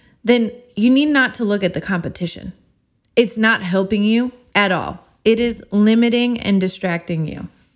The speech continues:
The way to do that is to mute people. <coughs> Excuse me, guys.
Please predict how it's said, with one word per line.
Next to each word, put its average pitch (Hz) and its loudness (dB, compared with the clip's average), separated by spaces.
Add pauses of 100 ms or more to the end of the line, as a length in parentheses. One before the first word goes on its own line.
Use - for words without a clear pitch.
(2250)
The 202 0
way 202 2
to 190 4
do 185 6
that 202 -2
is 214 -4
to 254 -4
mute 233 2
people. - -4 (1300)
<coughs> - - (540)
Excuse 359 0
me, 190 2
guys. 160 -2